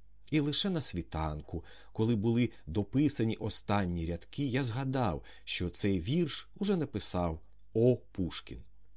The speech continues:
Такий удар від класика. Га? "Ні-ні, продовжуйте", сказав, співчуваючи. "Ось так я й живу", продовжував Остап тремтячим голосом.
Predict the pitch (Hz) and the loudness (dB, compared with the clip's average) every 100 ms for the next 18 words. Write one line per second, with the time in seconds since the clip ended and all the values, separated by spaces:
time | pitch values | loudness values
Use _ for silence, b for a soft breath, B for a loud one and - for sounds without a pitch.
0 | - - - 98 - 127 - 92 80 98 | -16 -16 -6 -6 -2 -2 -2 -4 2 2
1 | 95 - - 85 - 78 76 - - - | 2 -2 -8 -8 -6 -6 -6 -4 -6 -8
2 | - - - - - - - 82 131 147 | -14 -16 -18 -20 -20 -16 -6 0 0 -2
3 | - - - - - - - - - - | -14 -20 -20 -20 -20 -20 -20 -20 -20 -20
4 | - 92 139 175 131 76 - 156 170 90 | -14 -4 2 4 4 2 -2 0 2 2
5 | - 69 65 - b b b - 87 90 | -2 -6 -10 -14 b b b -6 -2 0
6 | 107 120 b b - - 87 - 78 80 | 2 0 b b -6 -2 -2 -2 -2 -2
7 | 87 80 - - - - 139 - - 254 | 0 0 0 -2 -10 -6 -2 0 2 2
8 | - 160 113 104 82 85 85 - - - | 2 2 2 0 0 0 0 -4 -16 -18
9 | - 95 87 98 87 87 87 - 87 - | -6 -2 4 4 4 2 0 -2 -4 -4
10 | - 170 170 - 87 82 92 92 95 95 | -2 -2 -2 -4 -4 -2 -2 0 0 0
11 | 82 71 71 67 - - 69 | -2 -6 -8 -6 -6 -8 -8